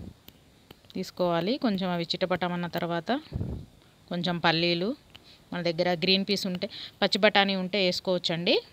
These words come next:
నా దగ్గర ఇప్పుడు ప్రజెంట్ లేదు. So కూరగాయలు వచ్చేసి క్యారెట్, క్యాప్సికమ్, ఆనియన్, పచ్చిమిర్చి,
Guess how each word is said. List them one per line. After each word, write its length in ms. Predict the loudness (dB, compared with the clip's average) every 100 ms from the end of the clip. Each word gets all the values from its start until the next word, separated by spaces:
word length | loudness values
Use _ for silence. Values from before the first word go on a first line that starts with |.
| -20 _ -2
నా 60 | 0
దగ్గర 160 | 0 -2
ఇప్పుడు 180 | -2 -2 0
ప్రజెంట్ 320 | -2 -2 -2 -2
లేదు. 220 | 0 0 -4 -6 _ -20 -20 -20 -20 -20 -20 _ -20 _ _ _ _ -16 -8
So 60 | -6 -2
కూరగాయలు 360 | 4 4 4
వచ్చేసి 280 | 0 -2 -4 4
క్యారెట్, 360 | 6 6 2 0 0
క్యాప్సికమ్, 520 | 0 0 -4 -2 -4 -4 -6 -10 -4 -2
ఆనియన్, 360 | 2 2 2 0 -8 _ -20 -20 -4
పచ్చిమిర్చి, 560 | -2 -2 -4 -4 -2 -2